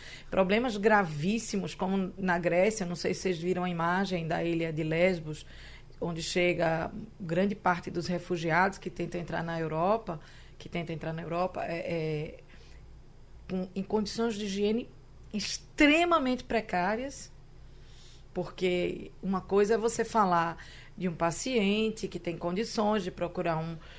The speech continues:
um serviço de saúde, ser acolhido, ser tratado, e um refugiado que sequer é reconhecido como cidadão daquele país. Então, a gente, ah, é,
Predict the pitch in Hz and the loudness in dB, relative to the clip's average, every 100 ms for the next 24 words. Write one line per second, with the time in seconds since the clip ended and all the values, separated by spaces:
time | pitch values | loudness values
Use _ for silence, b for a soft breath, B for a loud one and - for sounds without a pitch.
0 | B - - 175 165 151 226 262 233 196 | B -6 0 2 2 4 4 4 0 -2
1 | - 226 202 208 208 175 156 - 175 196 | 2 4 6 4 2 0 -4 2 2 4
2 | 277 233 214 226 180 156 - 185 202 285 | 4 2 2 0 0 -4 -2 0 0 -2
3 | - 220 214 - - 185 - 262 269 - | 2 2 2 -2 -12 -12 -10 -6 -6 -4
4 | 247 233 190 160 156 - B B - 233 | -4 0 0 0 -2 -6 B B -6 -4
5 | - 302 302 - 262 302 311 - 233 226 | 0 -2 -2 4 6 6 4 -2 -2 0
6 | 240 220 208 - 180 208 185 - 190 185 | 0 0 -2 -6 -6 -4 -4 -4 -2 0
7 | 180 170 170 170 165 170 147 139 - - | -2 -4 -4 -4 -2 -2 -2 -4 -10 -14
8 | B B B B B - 180 190 190 202 | B B B B B -8 -2 0 0 0
9 | 220 220 - - - - - 160 156 143 | 0 -2 -4 -6 -6 -6 -4 -2 -2 -2
10 | 143 | -4